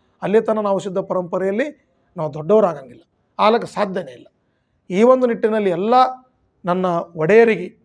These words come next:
ಮತ್ತು ಕೈಯಲ್ಲಿ ಕೆಲಸ ಮಾಡ್ತಕ್ಕಂಥವ್ರು ಆಗಿರ್ಬೋದು,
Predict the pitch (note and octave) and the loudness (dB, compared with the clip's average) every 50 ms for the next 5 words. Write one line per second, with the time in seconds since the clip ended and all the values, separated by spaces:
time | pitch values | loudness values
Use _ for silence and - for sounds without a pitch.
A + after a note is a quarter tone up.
0 | _ _ _ _ _ _ _ _ _ - G3 G3 G3 - B3+ B3+ C#4 C#4+ C#4+ - | _ _ _ _ _ _ _ _ _ -2 -2 -2 2 4 6 6 6 4 2 -4
1 | - _ _ _ _ _ _ _ _ _ _ - F#3 G3+ A3+ A#3+ A#3+ A#3+ - B3 | -16 _ _ _ _ _ _ _ _ _ _ 2 4 6 6 6 4 2 0 -2
2 | F#3+ - G#3+ G#3 G#3 G#3 F#3 - G3 F#3+ - F#3+ F3+ F3 - F#3+ F#3 F3+ F#3 F3 | -2 0 -2 0 0 -2 -2 -4 -6 -6 -6 -6 -6 -4 -4 -4 -2 -2 -2 -2
3 | E3+ E3+ F3+ E3+ D#3+ D#3+ D#3+ D#3+ F3 E3+ F3 | -2 -2 -4 -4 -6 -8 -8 -10 -12 -14 -18